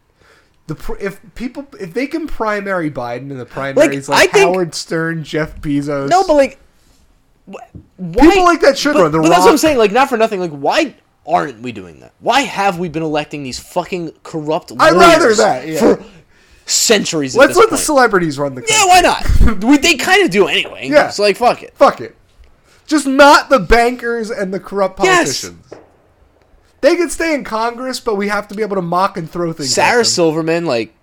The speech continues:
Speaker 2: getting naked and, like, making a, a video about, like, how I'm an asshole 'cause I'm, like, right wing.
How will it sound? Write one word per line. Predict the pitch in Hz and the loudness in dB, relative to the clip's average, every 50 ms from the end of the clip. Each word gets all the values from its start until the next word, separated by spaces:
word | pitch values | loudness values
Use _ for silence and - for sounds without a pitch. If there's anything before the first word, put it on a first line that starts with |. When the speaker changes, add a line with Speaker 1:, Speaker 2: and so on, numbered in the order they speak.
| _ _ | _ _
Speaker 2:
getting | - 143 107 107 135 123 120 | -4 -4 -4 -4 -10 -8 -6
naked | 117 117 117 - 139 131 123 117 113 - _ _ _ | -6 -6 -4 -4 -4 -4 -4 -6 -10 -16 _ _ _
and, | - 127 127 120 | -16 -14 -12 -10
like, | 117 117 113 - | -10 -10 -10 -12
making | 120 120 120 120 123 - 131 123 120 113 | -12 -10 -10 -10 -8 -10 -10 -10 -8 -8
a, | 110 107 104 104 90 - _ _ _ _ _ | -8 -8 -8 -10 -12 -14 _ _ _ _ _
a | - 127 127 | -14 -14 -12
video | 123 127 131 127 127 127 123 120 120 120 113 | -8 -6 -4 -4 -2 -2 -2 -2 -2 -4 -4
about, | - 113 120 120 110 107 98 64 85 | -6 -8 -6 -6 -4 -4 -6 -8 -10
like, | 117 113 104 - | -10 -10 -10 -10
how | - - 127 123 113 95 - - | -10 -8 -6 -6 -6 -6 -8 -10
I'm | 104 110 110 113 117 113 | -10 -8 -8 -8 -10 -10
an | 110 | -10
asshole | 113 110 110 110 - 139 131 127 | -8 -8 -8 -8 -8 -8 -8 -10
'cause | - _ 123 107 | -10 _ -14 -12
I'm, | 101 101 104 | -12 -12 -12
like, | 104 101 95 | -12 -14 -12
right | 98 101 104 95 69 | -12 -12 -12 -12 -14
wing. | 87 98 120 | -16 -18 -18